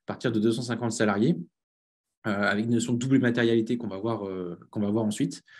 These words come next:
Euh, et après, il y a des risques réglementaires, euh, divers, pas seulement sur, sur le reporting,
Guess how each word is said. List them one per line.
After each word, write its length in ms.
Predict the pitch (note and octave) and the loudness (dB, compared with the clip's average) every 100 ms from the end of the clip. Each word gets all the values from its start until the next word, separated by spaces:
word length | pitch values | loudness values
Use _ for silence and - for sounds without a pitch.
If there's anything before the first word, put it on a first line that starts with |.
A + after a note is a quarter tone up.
| - _ | -20 _
Euh, 380 | G#2 G2 F#2+ F#2+ F#2+ | -2 -2 -4 -6 -8
et 60 | |
après, 180 | G2+ - | -6 0
il 60 | A#2+ | 0
y 60 | |
a 40 | - | 0
des 120 | F#2+ | 0
risques 240 | A2+ A#2+ | 0 2
réglementaires, 680 | G#2+ F#2+ G#2+ A2+ G#2 A#2 C3+ - - - - | 2 2 2 4 2 0 -4 -6 -20 -14 -6
euh, 120 | F#2 | -4
divers, 300 | G#2 A2 B2 - - | 0 2 2 0 -8
pas 80 | G2 | -8
seulement 300 | - G2 A2 | -6 -4 -4
sur, 240 | - F2+ | -4 -4
sur 120 | - | -4
le 60 | F#2+ | -4
reporting, 500 | F#2+ F#2+ - C3+ | -4 -8 -4 -4